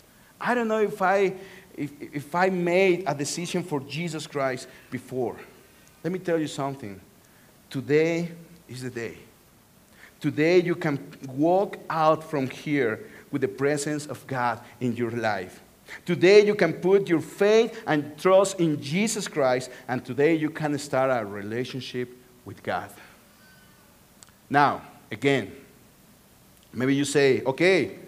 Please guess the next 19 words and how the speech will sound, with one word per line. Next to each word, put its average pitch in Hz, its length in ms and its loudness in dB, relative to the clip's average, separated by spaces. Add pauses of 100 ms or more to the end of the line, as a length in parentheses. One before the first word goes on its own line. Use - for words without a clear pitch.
(340)
I 127 140 -2
have 151 180 2
the 165 80 -2
Bible. 185 640 8 (1400)
I 117 160 2
am 156 360 4
a 151 100 8
believer. 185 600 4 (560)
I 123 180 0
think 170 180 -2
I 180 100 4
have 175 200 4
the 175 100 -2
Holy 190 260 0
Spirit. 196 460 2 (840)
Why 240 760 0 (380)
sometimes 202 960 -4 (240)
I 180 240 -2
can't 180 580 -2